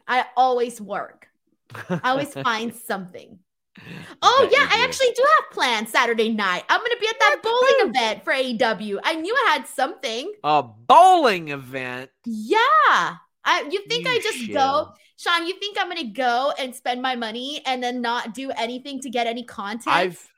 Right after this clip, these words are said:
Speaker 2: I've been trying to get you to, to do the S R S and Denise Olympics for forever. Like, every
Speaker 1: Oh,
Speaker 2: time
Speaker 1: and
Speaker 2: we're in the
Speaker 1: exactly
Speaker 2: same
Speaker 1: how?
Speaker 2: Every time that we're in the same place, we do a new event.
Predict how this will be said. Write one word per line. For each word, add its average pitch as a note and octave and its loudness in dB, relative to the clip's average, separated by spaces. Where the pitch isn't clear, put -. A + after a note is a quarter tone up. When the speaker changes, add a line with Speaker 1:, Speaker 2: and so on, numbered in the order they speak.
Speaker 2:
I've G#3+ 2
been A#3+ -6
trying D3+ -2
to C#3+ -6
get C3+ -10
you C3 -6
to, B2+ -8
to - -18
do A#2+ -6
the A2+ -6
S A#2 -2
R A#2 0
S A2 -4
and G#2 -10
Denise G#2 -10
Olympics G2+ -12
for G#2 -10
forever. F#2+ -4
Like, E2+ -8
every C#4+ 2
Speaker 1:
Oh, D4 0
Speaker 2:
time - -2
Speaker 1:
and A#3+ -4
Speaker 2:
we're - -4
in - -6
the D4+ 2
Speaker 1:
exactly D#4+ -4
Speaker 2:
same C#4 -8
Speaker 1:
how? B3 -4
Speaker 2:
Every C3 -2
time C3 -6
that B2+ -8
we're B2 -4
in B2+ -6
the C3 -8
same B2+ -8
place, A2+ -6
we A#2+ -10
do G#2 -4
a G#2+ -4
new G2+ -6
event. C3+ -8